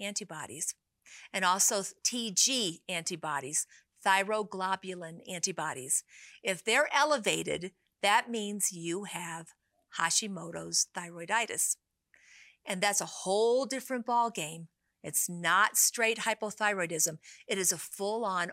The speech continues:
autoimmune disease. And there's a lot that you need to do to take care of yourself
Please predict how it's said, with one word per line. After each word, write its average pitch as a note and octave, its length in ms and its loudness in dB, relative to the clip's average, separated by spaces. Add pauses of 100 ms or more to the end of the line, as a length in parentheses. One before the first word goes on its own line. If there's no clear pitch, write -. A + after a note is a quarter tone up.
autoimmune F3+ 720 -2
disease. D#3 640 2 (300)
And F3 120 -6
there's D#3+ 140 2
a D3+ 60 -2
lot D#3 380 0
that - 180 -4
you F3+ 80 -4
need E3 200 -10
to D#3 80 -10
do D#3+ 180 -10
to E3+ 80 -10
take D#3 240 -8
care A#3+ 180 -2
of G#3 80 -4
yourself - 440 -4